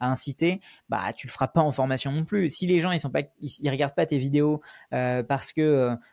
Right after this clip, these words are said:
au bout de cinq minutes, c'est pas intéressant, ils vont pas regarder une vidéo de vingt-cinq minutes.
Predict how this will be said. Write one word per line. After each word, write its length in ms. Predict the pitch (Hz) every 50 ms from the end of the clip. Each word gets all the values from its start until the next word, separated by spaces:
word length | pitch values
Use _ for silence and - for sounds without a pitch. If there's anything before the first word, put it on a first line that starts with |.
| _ -
au 80 | 143 143
bout 160 | 143 143 147
de 140 | 143 139 127
cinq 180 | - - 147
minutes, 320 | 147 147 147 147 151 151 -
c'est 240 | - - - - -
pas 80 | - 139
intéressant, 500 | 139 135 - 135 123 131 123 - 196 202
ils 140 | 180 135
vont 100 | 120 120
pas 120 | 113 165 165
regarder 260 | 170 160 151 147 151
une 60 | 151
vidéo 220 | 127 120 135 139 139
de 40 |
vingt-cinq 280 | 127 135 123 117 135 139
minutes. 300 | 151 170 190 185 160 -